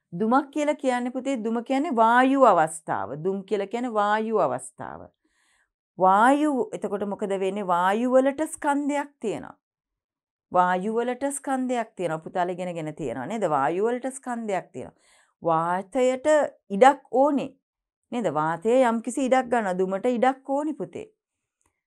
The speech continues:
තේරුණාද? එතකොට එහෙනම් ඒක ශක්ති වර්ගයක් වෙන්නේ නෑ. තාපය ගත්තම, තාපය කියන්නේ රස්නේ. රස්නෙට එතකොට ඉඩක් ඕනේද?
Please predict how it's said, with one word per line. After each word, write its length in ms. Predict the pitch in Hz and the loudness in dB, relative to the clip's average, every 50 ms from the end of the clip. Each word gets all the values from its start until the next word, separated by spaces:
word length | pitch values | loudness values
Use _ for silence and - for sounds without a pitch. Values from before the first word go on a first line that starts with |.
| _ - | _ -6
තේරුණාද? 380 | 285 302 330 320 247 190 151 156 | -4 -2 -2 0 -2 -2 -4 -4
එතකොට 240 | 160 202 185 202 | -6 -6 -4 -4
එහෙනම් 260 | 190 220 202 214 220 208 | -4 -4 -4 -4 -4 -4
ඒක 200 | 180 190 190 254 | -4 -4 -4 -6
ශක්ති 460 | 240 - - 220 - - _ - 226 | -6 -4 -4 -4 -4 -6 _ -8 -2
වර්ගයක් 480 | 214 220 220 214 208 226 226 220 220 - | -2 0 0 -2 -2 -4 -4 -6 -4 -4
වෙන්නේ 400 | 220 226 220 233 240 269 359 466 508 - _ _ _ _ _ _ _ - | -4 -4 -2 -2 -4 -4 -4 -4 -8 -12 _ _ _ _ _ _ _ -10
නෑ. 280 | 226 233 240 233 - - _ _ _ _ _ _ _ _ _ _ _ _ _ _ _ _ _ _ _ _ - | -8 -6 -6 -6 -8 -10 _ _ _ _ _ _ _ _ _ _ _ _ _ _ _ _ _ _ _ _ 2
තාපය 440 | 285 262 277 302 330 330 339 339 339 | 6 6 6 6 6 6 6 6 6
ගත්තම, 560 | 330 269 330 320 330 - - 339 330 320 311 320 320 - _ _ _ _ _ - | 6 6 4 4 2 -2 -2 -2 -2 -2 -4 -6 -8 -10 _ _ _ _ _ -4
තාපය 300 | 247 226 226 226 277 277 | -2 -2 0 0 -2 -4
කියන්නේ 280 | 277 320 339 349 330 269 | -2 -4 -4 -4 -2 0
රස්නේ. 560 | 247 254 254 254 - - - 233 185 - - _ _ _ _ _ _ _ _ _ _ _ _ _ _ _ _ _ _ _ _ - | 2 2 2 0 -2 -8 -8 -8 -8 -8 -10 _ _ _ _ _ _ _ _ _ _ _ _ _ _ _ _ _ _ _ _ -2
රස්නෙට 440 | 247 262 269 - - 302 339 302 349 | 0 0 0 -2 -4 -6 -4 -4 -4
එතකොට 360 | 330 269 302 254 302 285 294 | -4 -4 -4 -4 -4 -2 2
ඉඩක් 340 | 262 247 269 269 269 - 247 | 4 4 4 4 2 0 0
ඕනේද? 360 | 233 226 214 202 165 147 | 0 2 0 0 -2 -2